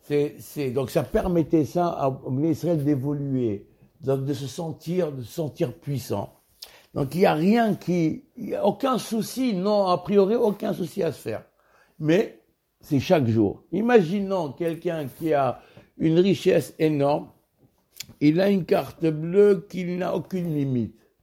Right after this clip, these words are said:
C'est-à-dire, quand il passe la carte bleue, on lui dit pas, vous avez fra-, atteint votre, euh, votre, euh, vo-, votre, euh, mi-, mi-,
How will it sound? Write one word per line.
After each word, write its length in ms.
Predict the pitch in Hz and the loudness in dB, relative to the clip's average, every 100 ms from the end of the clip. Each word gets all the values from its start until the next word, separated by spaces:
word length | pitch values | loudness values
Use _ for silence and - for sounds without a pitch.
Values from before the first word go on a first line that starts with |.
| _ _ _ _ - - _ | _ _ _ _ -20 -20 _
C'est-à-dire, 300 | - 165 160 | 0 2 2
quand 240 | 214 190 | 2 0
il 140 | 196 180 | -2 2
passe 200 | 196 151 | 2 2
la 100 | 170 | 0
carte 220 | 185 165 | 2 2
bleue, 120 | 170 | 2
on 80 | 196 | 2
lui 120 | 202 | 2
dit 120 | 175 | -2
pas, 220 | 175 214 202 | 0 2 2
vous 220 | 180 165 | 4 4
avez 320 | 175 160 170 | 4 4 2
fra-, 360 | 139 165 160 156 | 0 -2 2 4
atteint 560 | 156 156 139 165 156 | 6 4 2 -2 0
votre, 360 | 139 135 131 135 | 0 0 -2 0
euh, 240 | 127 123 117 - _ _ | 0 0 -2 -8 _ _
votre, 380 | - 120 131 135 | -2 0 0 4
euh, 960 | 135 123 120 117 113 107 104 101 95 98 _ _ _ _ - | 4 6 6 4 4 2 0 -2 -4 -8 _ _ _ _ -8
vo-, 420 | 123 113 - 113 | -4 -4 -4 -2
votre, 460 | 113 123 - 110 | 0 0 -2 0
euh, 1000 | 117 113 110 110 107 107 107 104 101 110 - - | 4 4 4 2 0 0 2 2 0 -2 -8 -4
mi-, 360 | 117 127 135 | 0 2 0
mi-, 580 | 135 139 135 135 131 139 | 0 -2 -2 -2 -2 -4